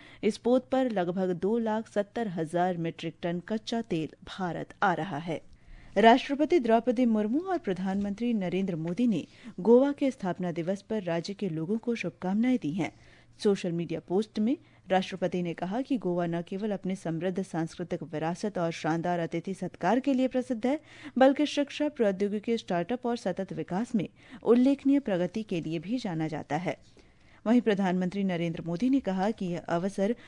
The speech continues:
उन सभी को याद करने का है, जिन्होंने राज्य की प्रगति और पहचान के लिए अथक परिश्रम किया।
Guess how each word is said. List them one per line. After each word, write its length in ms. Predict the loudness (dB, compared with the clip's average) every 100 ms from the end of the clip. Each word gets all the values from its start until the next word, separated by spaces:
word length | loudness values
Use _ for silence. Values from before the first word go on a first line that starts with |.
| -8
उन 160 | -2 -2
सभी 420 | 0 -2 -2 -4
को 160 | -2 -2
याद 340 | -2 -4 -4
करने 300 | -4 -4 -4
का 140 | -4 -4
है, 200 | -4 -4
जिन्होंने 360 | -6 -6 -4
राज्य 300 | -4 -6 -6
की 160 | -8 -8
प्रगति 480 | -6 -6 -6 -4 -2
और 180 | -2
पहचान 480 | -4 -8 -6 -4 -2
के 160 | -2 -4
लिए 240 | -4 -6 -10 -20 -14 -4
अथक 380 | -4 -2 -8 -8
परिश्रम 580 | -4 0 0 -2 -4 -4
किया। 300 | -2 -4